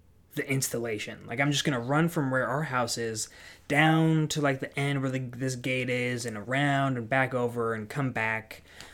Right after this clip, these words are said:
uh, to the house, and whatever that is, that'll be what I, that'll be what I run." I have no idea. But I had, you know, I had some sort of Fitbit tracking mechanism, uh, with me and my phone, and, you know, I'm listening to podcasts, uh, because I was doing that even then.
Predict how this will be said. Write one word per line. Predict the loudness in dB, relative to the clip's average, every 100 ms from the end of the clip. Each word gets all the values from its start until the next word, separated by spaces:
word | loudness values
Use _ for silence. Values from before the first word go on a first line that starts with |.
| -8
uh, | -2 -2 -2
to | -6
the | -6
house, | -4 -4 -4
and | -6 -8 -10 -4 4
whatever | 6 8 8 6
that | 6 4
is, | 2 -2
that'll | -2 -2
be | -4
what | -2 -2
I, | -2 -6 -2
that'll | 2 2
be | 2
what | -2
I | -4
run." | -6 -12 -16 -20 -12 2
I | 2
have | 4
no | 2 2
idea. | 0 -4 -14 -10 0
But | 4
I |
had, | 6 6
you | 4
know, | 4
I | 4
had | 2
some | 2
sort | 4 4
of |
Fitbit | 2 -8 -14 -12 -4 -4 -2 -4 -4
tracking | -2 -2 -2 -6
mechanism, | -6 -6 -6 -4 -6 -8 -18 -16 -14 -4
uh, | 0 2
with | 2 0
me | -2 -2
and | -2
my | -4
phone, | -4 -2 0 0 0
and, | -2 -4
you | -4
know, | -4
I'm | -6
listening | -4 -2 -2 -4
to | -6
podcasts, | -2 -2 -2 -4 -4 -2 -2 -4 -4 -6 -8
uh, | -6 -6
because | -6 -8 -8
I |
was | -8
doing | -8 -6
that | -6 -6
even | -8 -6
then. | -2 -2 -4